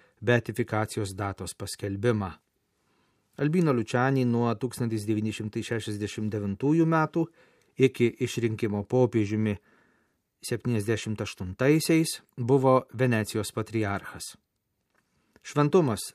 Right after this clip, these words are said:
rašo šią progą paskelbtoje žinioje arkivyskupas Moralija, „šventumas yra didžiausia dovana, kurią, būdami Viešpaties mokiniai,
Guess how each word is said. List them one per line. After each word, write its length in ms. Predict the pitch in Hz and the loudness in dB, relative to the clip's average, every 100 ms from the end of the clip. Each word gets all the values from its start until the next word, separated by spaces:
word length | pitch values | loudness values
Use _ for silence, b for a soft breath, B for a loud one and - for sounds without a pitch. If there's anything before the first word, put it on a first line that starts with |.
| - | -4
rašo 320 | 120 117 110 | 0 0 -2
šią 160 | 104 107 | -8 -4
progą 440 | 120 123 110 107 | 0 0 0 -4
paskelbtoje 540 | - - 107 101 113 104 | -4 -6 -6 -4 -2 -2
žinioje 320 | 107 107 113 123 | -2 0 2 0
arkivyskupas 640 | 117 107 113 - 110 101 | -2 -6 -8 -8 -8 -4
Moralija, 640 | 117 117 110 107 95 87 - _ _ _ _ _ _ _ _ _ | -2 2 2 0 -4 -8 -12 _ _ _ _ _ _ _ _ _
„šventumas 640 | - 131 135 185 175 151 147 | -4 0 4 6 4 4 2
yra 160 | 139 | 2
didžiausia 720 | 131 117 104 127 147 151 - 135 | 2 0 2 4 4 2 2 0
dovana, 520 | 123 120 120 113 98 | 2 2 2 0 -2
kurią, 380 | - 104 104 101 - | -4 -2 -2 -4 -6
būdami 440 | 104 110 113 117 110 | -4 0 2 2 2
Viešpaties 540 | 110 - 107 113 - | 0 -2 -6 -6 -4
mokiniai, 540 | 107 98 104 127 160 | -4 -2 -2 0 0